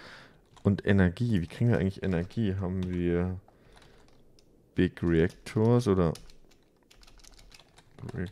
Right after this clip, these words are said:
nee, die heißen jetzt anders, ne? Die heißen jetzt, nee, haben wir nicht. Wir haben Nuclear Craft, ähm, you have updated Nuclear Craft,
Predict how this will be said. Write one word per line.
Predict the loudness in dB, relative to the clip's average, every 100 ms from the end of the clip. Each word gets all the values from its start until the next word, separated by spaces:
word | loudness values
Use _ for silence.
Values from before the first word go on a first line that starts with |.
| -8
nee, | -4 -2 -2
die | 0 2
heißen | 2 0
jetzt | 0
anders, | 2 2 2
ne? | 2 2
Die |
heißen | 2 0 -2 0
jetzt, | 0 0 -8 -20 -20 _ _ _ -6
nee, | 0 0 -2 _ _ _ _ _ _
haben | 2 4
wir | 4
nicht. | 2 -2 -16 -20 -20 -20 0
Wir | 4
haben | 6
Nuclear | 6 6 6 8
Craft, | 6 4 6 6 4 -2 -14 _
ähm, | 2 4 6 4 4 2 2 2 0 0 0 0 -2 -8 _ _ _ _ _ _ _ _ _ -20 -20 -20 _
you | 2
have | 4 2 -2
updated | -4 -4 2 4 4 2
Nuclear | 0 -2 0 0
Craft, | 0 -2 0 2 0 -2